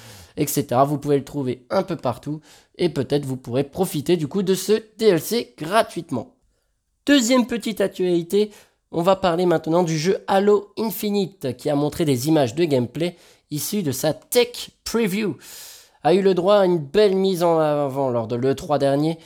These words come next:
mais les joueuses et joueurs du monde entier attendaient surtout de pouvoir enfin mettre la main sur le jeu avec une tech preview.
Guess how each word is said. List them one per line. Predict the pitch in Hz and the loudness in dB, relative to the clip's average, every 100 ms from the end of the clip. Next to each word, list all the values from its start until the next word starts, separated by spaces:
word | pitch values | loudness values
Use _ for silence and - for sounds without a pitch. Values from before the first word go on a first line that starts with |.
| - _ | -20 _
mais | 160 190 | 0 4
les | 185 | 4
joueuses | 170 170 170 151 | 2 0 0 2
et | 185 | 0
joueurs | 156 156 139 | 2 0 0
du | 123 | 0
monde | 143 180 | 0 2
entier | 139 - 170 - | 0 -2 -6 -2
attendaient | 202 202 170 151 180 | -2 -2 -2 -2 -2
surtout | - 139 - | -4 -8 -6
de | 185 | -6
pouvoir | 135 131 139 - | -6 -4 -2 0
enfin | 208 190 175 151 | 2 2 2 2
mettre | 170 202 131 | 2 0 -2
la | |
main | 139 190 | 0 -2
sur | 160 | -2
le | 127 | -6
jeu | 127 180 208 - - | -2 -2 -2 -8 -12
avec | - 135 180 | -6 -4 -4
une | 139 | -4
tech | 123 - 220 220 - _ | -6 -4 -6 -6 -16 _
preview. | - 208 185 190 | 0 2 2 -2